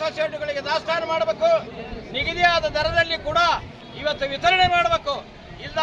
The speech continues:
ಹೋದ್ರೆ ಮುಂದಿನ ದಿನಗಳಲ್ಲಿ ಏನೇ ಉಗ್ರ ಹೋರಾಟದಲ್ಲಿ ಏನೇ ತೊಂದರೆ ಆದ್ರೂ ಕೂಡ ಜಿಲ್ಲಾಡಳಿತ, ಜಂಟಿ ಕೃಷಿ ನಿರ್ದೇಶಕರೇ ಜವಾಬ್ದಾರ ಅಂತೇಳಿ ನಾನು ಈ ಸಂದರ್ಭದಲ್ಲಿ ಹೇಳಕ್ ಇಷ್ಟಪಡ್ತಾ ಇದ್ದೀನಿ ಬಂಧುಗಳೇ. ಆದ್ರೆ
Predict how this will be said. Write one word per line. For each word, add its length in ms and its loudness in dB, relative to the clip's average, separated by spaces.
ಹೋದ್ರೆ 320 4
ಮುಂದಿನ 320 -6
ದಿನಗಳಲ್ಲಿ 520 0
ಏನೇ 200 4
ಉಗ್ರ 280 -2
ಹೋರಾಟದಲ್ಲಿ 600 0
ಏನೇ 160 4
ತೊಂದರೆ 300 -2
ಆದ್ರೂ 160 0
ಕೂಡ 100 2
ಜಿಲ್ಲಾಡಳಿತ, 680 2
ಜಂಟಿ 240 -2
ಕೃಷಿ 180 -6
ನಿರ್ದೇಶಕರೇ 600 0
ಜವಾಬ್ದಾರ 480 0
ಅಂತೇಳಿ 340 -2
ನಾನು 160 -2
ಈ 60 -12
ಸಂದರ್ಭದಲ್ಲಿ 460 -4
ಹೇಳಕ್ 220 -2
ಇಷ್ಟಪಡ್ತಾ 440 -8
ಇದ್ದೀನಿ 220 -6
ಬಂಧುಗಳೇ. 320 -6
ಆದ್ರೆ 260 8